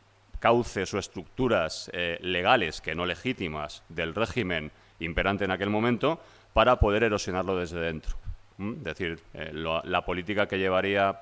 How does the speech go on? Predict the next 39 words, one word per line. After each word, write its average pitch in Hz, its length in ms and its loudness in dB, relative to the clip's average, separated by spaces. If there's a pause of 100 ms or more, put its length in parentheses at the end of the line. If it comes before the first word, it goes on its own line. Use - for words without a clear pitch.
(100)
pasado 92 420 0
el 92 80 -2
primer 90 340 -4
periodo 90 520 0 (400)
de 87 100 -2
la 85 60 4
apuesta 92 320 0
por 87 160 -2
la 85 80 2
lucha 90 240 -2
armada, 92 420 2
por 85 120 -2
la 82 60 0
lucha 87 220 -4
guerrillera, 87 420 0
a 85 60 -2
partir 90 260 -4
de 90 60 -2
los 90 160 -4
años 90 220 -4
cincuenta, 90 560 -2 (440)
hacia 95 440 0
la 85 480 2
penetración 90 500 -2
en 92 60 -2
los 90 100 -2
sindicatos 90 400 -2
verticales, 92 560 -2
es 123 180 0
una 107 160 2
característica 92 880 -2 (380)
propia 95 540 4 (120)
de 85 300 -2
los 85 160 -4
comunistas 87 460 -6
españoles. 123 640 -2 (260)
Otras 87 260 -2
fuerzas 87 320 -2
políticas, 87 680 -2